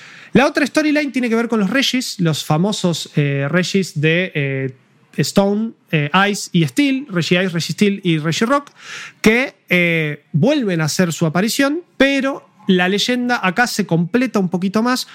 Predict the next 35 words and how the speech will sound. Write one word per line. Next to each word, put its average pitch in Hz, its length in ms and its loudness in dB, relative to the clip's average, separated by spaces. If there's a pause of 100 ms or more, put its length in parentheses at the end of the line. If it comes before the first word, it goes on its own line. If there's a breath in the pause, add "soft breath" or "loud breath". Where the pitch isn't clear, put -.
(160 loud breath)
con 240 320 2 (140)
otros 190 340 0
dos 247 180 2
Regis 233 420 -2
que 190 120 0
tenemos 214 440 0
de 180 220 2
electricidad 175 680 0
y 170 220 0
tipo 151 280 -2
dragón. 131 400 -4 (480 loud breath)
Esto 254 480 0
es 202 300 0
la 180 220 2
misma 240 380 0
historia 233 460 0
que 202 80 -2
teníamos 185 460 0
con 156 180 -2
los 143 100 -2
Regis 196 460 -2
en 156 320 0
el 143 180 0
momento 190 380 0
en 190 80 2
el 151 80 -2
que 147 80 -4
jugamos 151 500 -2 (140 loud breath)
Hoenn, 151 640 2
allá 156 280 0
por 160 140 0
el 165 60 0
dos 170 100 0
mil 185 160 0
tres, 254 340 0